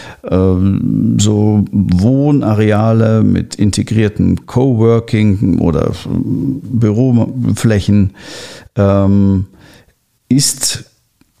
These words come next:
diese Nähe zu den Wohnstätten auch schon Teil Ihrer Marktstrategie geworden? Haben Sie selbst schon solche Flächen im Angebot? Würde mich interessieren.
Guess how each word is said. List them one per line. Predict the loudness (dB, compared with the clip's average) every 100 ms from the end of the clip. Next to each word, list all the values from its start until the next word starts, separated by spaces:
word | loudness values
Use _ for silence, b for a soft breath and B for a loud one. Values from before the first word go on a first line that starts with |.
| _ _
diese | -2 0 2
Nähe | 2 2
zu | 0 0
den | 0
Wohnstätten | 2 2 0 -2 0 0
auch | 0
schon | 0 0
Teil | 0 2 2
Ihrer | 2 2 0 -2
Marktstrategie | 0 0 0 -2 -4 0 0 2
geworden? | 2 2 2 2
Haben | 2
Sie | 2 2 0
selbst | 0 -2
schon | 0 0
solche | 0 0
Flächen | 0 -2 0
im | 0 2
Angebot? | 2 2 0 0
Würde | -2 0
mich | 0
interessieren. | 0 -2 -2 -2 -4 -12